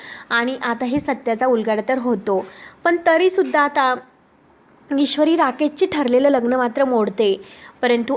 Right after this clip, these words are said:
अर्णवच्या बाबतीत जे गैरसमज आहे ते अजून तिचे दूर झालेले नसतात,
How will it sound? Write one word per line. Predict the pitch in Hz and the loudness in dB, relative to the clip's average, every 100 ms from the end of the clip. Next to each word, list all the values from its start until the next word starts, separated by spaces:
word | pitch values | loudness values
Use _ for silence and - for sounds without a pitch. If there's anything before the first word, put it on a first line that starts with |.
| - | 0
अर्णवच्या | 233 240 262 262 294 | 0 2 0 0 0
बाबतीत | 277 226 - 247 | 2 0 -2 -4
जे | 208 247 | 0 2
गैरसमज | 247 226 226 254 254 | 4 2 0 -2 0
आहे | 247 247 | 0 0
ते | 240 | 0
अजून | 240 254 240 277 | 0 0 0 -2
तिचे | 311 339 | 0 0
दूर | 269 302 | 2 2
झालेले | 320 277 233 220 | 2 0 0 0
नसतात, | 220 226 - 214 | 0 -2 -2 -2